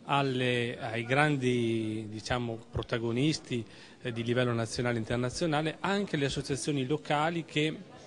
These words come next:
eh, le associazioni culturali,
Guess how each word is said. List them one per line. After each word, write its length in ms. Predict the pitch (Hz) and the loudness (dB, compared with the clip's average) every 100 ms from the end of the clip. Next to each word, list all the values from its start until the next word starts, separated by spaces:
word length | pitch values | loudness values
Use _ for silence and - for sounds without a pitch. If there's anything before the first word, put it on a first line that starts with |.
| - - - - | -16 -16 -16 -10
eh, 680 | 139 127 123 120 120 117 117 | -4 0 0 0 0 0 -2
le 180 | 113 113 | -4 -6
associazioni 420 | 113 120 - 127 | -6 -6 -2 -2
culturali, 840 | - 123 117 123 131 131 120 113 | -2 -6 -4 -2 2 2 0 -2